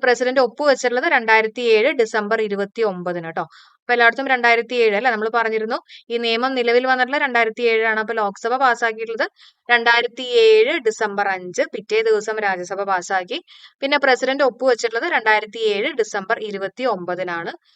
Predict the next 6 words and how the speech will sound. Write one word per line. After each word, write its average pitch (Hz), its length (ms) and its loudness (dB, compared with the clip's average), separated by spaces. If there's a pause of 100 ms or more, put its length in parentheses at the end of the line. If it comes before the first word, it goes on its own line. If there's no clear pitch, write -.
(260)
നടപ്പിലാക്കിയിട്ടുള്ളത്. 214 1200 0
എന്നാണ് 202 520 -2
നടപ്പിലാക്കിയിട്ടുള്ളത്? 220 880 -2 (120)
ഡേറ്റ് 214 220 -4
ഓർത്ത് 208 180 -6
വെക്കാം, 214 300 -4